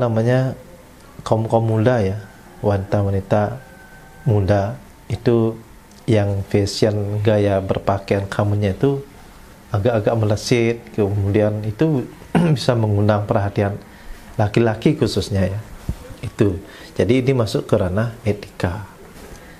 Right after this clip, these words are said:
Susila namanya, susila. Ya, itu aja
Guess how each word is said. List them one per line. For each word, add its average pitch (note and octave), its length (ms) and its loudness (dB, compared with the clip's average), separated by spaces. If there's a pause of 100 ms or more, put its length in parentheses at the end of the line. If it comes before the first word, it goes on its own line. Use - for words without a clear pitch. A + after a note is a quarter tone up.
(240)
Susila G#2+ 640 0
namanya, - 240 -8 (160)
susila. G2 440 -4 (2000)
Ya, A#2+ 160 4
itu C3 160 2
aja C3 480 2